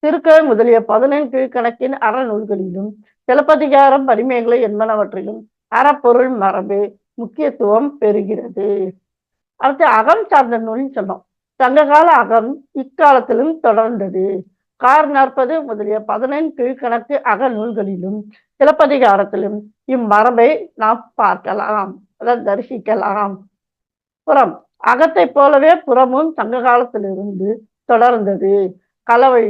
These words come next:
நாற்பதிலும் சிலப்பதிகாரத்திலும் இந்த மரபு வெளிப்படுகிறது. அடுத்து பக்தி இலக்கியம்னு சொன்னாரு.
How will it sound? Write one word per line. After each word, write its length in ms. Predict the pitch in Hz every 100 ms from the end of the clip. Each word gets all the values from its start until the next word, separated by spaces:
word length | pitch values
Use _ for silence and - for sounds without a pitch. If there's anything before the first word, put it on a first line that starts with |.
| 208
நாற்பதிலும் 640 | 220 247 254 254 269 311 349 _ -
சிலப்பதிகாரத்திலும் 1000 | 220 240 240 196 214 214 233 240 339 339 _ 240
இந்த 140 | 226 190
மரபு 340 | 208 233 226 349 - 269
வெளிப்படுகிறது. 840 | 220 226 220 214 226 208 190 190 202 196 196 _ _ _ _ _ 262
அடுத்து 220 | 269 349 240
பக்தி 240 | 233 - 392
இலக்கியம்னு 540 | 277 254 262 233 240 240
சொன்னாரு. 320 | 202 220 175